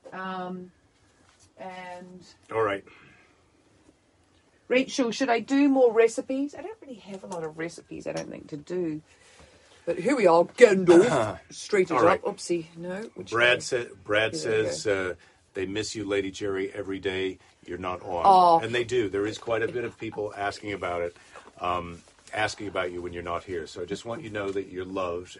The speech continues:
Speaker 2: as Bra-, as does Brad.
Speaker 1: Yes.
Speaker 2: But, uh, I understand.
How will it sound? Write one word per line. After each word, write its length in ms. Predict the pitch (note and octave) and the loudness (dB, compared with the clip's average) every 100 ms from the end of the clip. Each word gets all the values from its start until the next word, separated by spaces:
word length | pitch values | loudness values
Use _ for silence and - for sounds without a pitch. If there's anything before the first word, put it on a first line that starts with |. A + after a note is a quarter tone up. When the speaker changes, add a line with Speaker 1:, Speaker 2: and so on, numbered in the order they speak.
| - | -10
Speaker 2:
as 220 | F#2+ F2+ | -8 -10
Bra-, 220 | - G2+ G#2 | -6 -4 -4
as 180 | G2 F#2+ | -8 -8
does 200 | G#2+ G2 | -8 -6
Brad. 420 | - F#2+ E2+ - - | -6 -4 -6 -10 -12
Speaker 1:
Yes. 440 | F#3 F3+ - - - | -2 -2 -2 -6 -8
Speaker 2:
But, 340 | G2+ F#2 - | -6 -6 -8
uh, 140 | G2+ F#2 - _ - | -6 -6 -8 _ -8
I 140 | G2 | -4
understand. 640 | A2 G2+ - G#2 F2+ F2+ | -4 -6 -8 -6 -6 -6